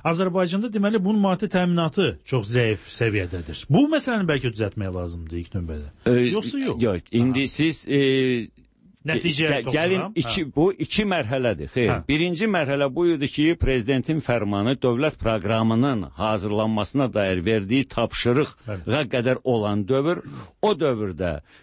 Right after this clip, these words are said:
Speaker 2: kadr hazırlığı, dediyim kimi, pərakəndə şəkildə, sistemsiz şəkildə xaricdə həyata keçirilirdi. Əksər hallarda da, e, öz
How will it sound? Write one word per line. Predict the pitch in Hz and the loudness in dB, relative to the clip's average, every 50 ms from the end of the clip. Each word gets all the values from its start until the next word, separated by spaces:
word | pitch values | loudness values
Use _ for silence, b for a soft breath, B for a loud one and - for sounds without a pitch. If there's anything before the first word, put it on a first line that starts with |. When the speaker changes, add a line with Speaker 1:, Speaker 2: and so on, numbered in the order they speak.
| b - | b -4
Speaker 2:
kadr | - 175 190 170 165 143 113 101 | -2 0 0 0 0 0 0 0
hazırlığı, | 113 127 127 110 113 123 123 123 135 127 101 | 0 0 0 0 -2 -2 -2 -2 -2 0 0
dediyim | 127 117 110 147 165 156 | 0 0 0 0 0 0
kimi, | - - 156 | 0 -2 -2
pərakəndə | 143 - - 165 160 156 139 - - 147 143 139 135 139 - | 0 2 2 2 2 0 0 -2 -2 -2 0 0 0 0 2
şəkildə, | - 135 117 - 143 135 143 135 | 0 0 0 0 0 0 0 0
sistemsiz | - 156 143 - - 165 151 139 - 180 185 | 0 -2 -2 0 0 0 0 0 0 -2 -2
şəkildə | - - - 127 - - 131 123 117 127 - | -2 0 0 -2 -2 -2 -2 -2 0 0 0
xaricdə | - 120 120 117 113 117 107 98 90 113 123 107 92 | 0 0 0 0 0 -2 -4 -4 -2 0 0 0 0
həyata | 120 117 107 - 117 110 | 0 0 0 -2 -4 -4
keçirilirdi. | - - 123 117 - - 127 135 139 143 135 147 175 165 B B B B B B _ - | -2 -2 -2 -2 0 0 2 2 2 2 2 2 0 -2 B B B B B B _ -6
Əksər | 170 160 - - - 208 180 | -4 -4 -2 0 0 0 2
hallarda | 131 135 139 135 135 135 127 110 101 127 113 | 2 0 0 0 0 0 0 0 0 0 0
da, | 110 120 107 98 b b b b b _ - | 2 0 0 -2 b b b b b _ -2
e, | 123 131 135 135 135 131 123 101 58 80 104 - - - _ _ - - _ - | 0 0 2 2 0 0 -2 -4 -8 -12 -12 -14 -16 -20 _ _ -20 -20 _ 0
öz | 135 175 170 - | 0 0 0 -2